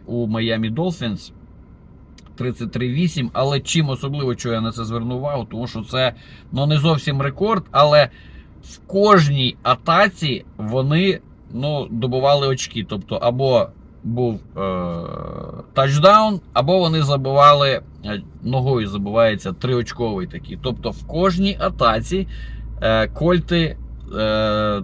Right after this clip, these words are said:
добували якийсь результат. І це було вперше з тисяча дев'ятсот сімдесят сьомого року.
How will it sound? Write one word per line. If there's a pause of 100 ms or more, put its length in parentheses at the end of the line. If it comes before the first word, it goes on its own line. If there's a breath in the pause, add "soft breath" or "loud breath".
добували
якийсь
результат. (180)
І
це
було
вперше (300)
з
тисяча
дев'ятсот
сімдесят
сьомого
року.